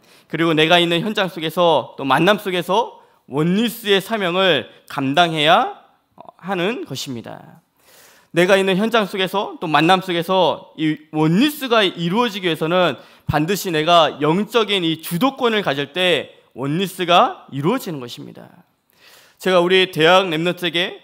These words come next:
해주는 말이 있는데, 그것이 뭐냐면, 어, 내가 친구를 따라서, 어, 술을 먹으러 가준다고 해서 원리스를 이루는 것이 아니고, 또 친구를 따라서 놀러 가준다고 해서 원리스를 이루는 것이 아니라,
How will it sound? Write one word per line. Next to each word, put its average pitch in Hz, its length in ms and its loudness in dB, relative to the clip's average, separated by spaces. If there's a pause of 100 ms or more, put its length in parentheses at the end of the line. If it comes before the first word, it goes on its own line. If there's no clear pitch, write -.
해주는 196 300 -4
말이 139 200 2
있는데, 139 440 -2
그것이 156 260 -6
뭐냐면, 139 600 -4 (440)
어, 80 120 -16
내가 156 220 0
친구를 302 520 -2
따라서, 190 640 -2 (200)
어, - 100 -20
술을 269 340 -2
먹으러 190 440 4
가준다고 160 420 -2
해서 190 460 -4
원리스를 202 600 0
이루는 156 280 -4
것이 151 180 -6
아니고, 139 480 -10 (360)
또 180 100 -2
친구를 262 500 0
따라서 196 800 2
놀러 196 340 4
가준다고 185 440 2
해서 170 600 0
원리스를 240 640 2
이루는 175 320 -2
것이 175 180 -6
아니라, 135 560 0